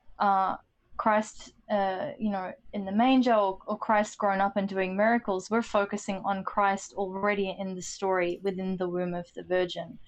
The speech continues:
which isn't a very Protestant thing. They seem to have completely kind of, uh, abandoned thinking and talking about the relationship between, uh, Mary and her son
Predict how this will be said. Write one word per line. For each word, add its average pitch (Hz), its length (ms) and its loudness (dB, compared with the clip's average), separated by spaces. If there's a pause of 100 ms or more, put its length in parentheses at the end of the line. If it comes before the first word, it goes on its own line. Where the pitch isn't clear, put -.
(280)
which 214 180 0
isn't 254 380 4
a 226 100 2
very 202 640 2 (100)
Protestant 196 500 -4
thing. 190 140 -6 (260)
They 202 180 -4 (180)
seem 196 180 0
to 196 140 -4
have 185 180 -4
completely 185 460 -4
kind 180 220 -8
of, 180 60 -16 (100)
uh, 180 220 -2 (920)
abandoned 185 760 0 (2250)
thinking 247 680 4 (380)
and 220 100 2
talking 202 440 0
about 190 260 0
the 185 80 -2
relationship 190 640 0 (100)
between, 180 500 -2 (680)
uh, 180 460 2 (240)
Mary 185 400 2
and 180 160 0
her 175 140 0
son 170 440 0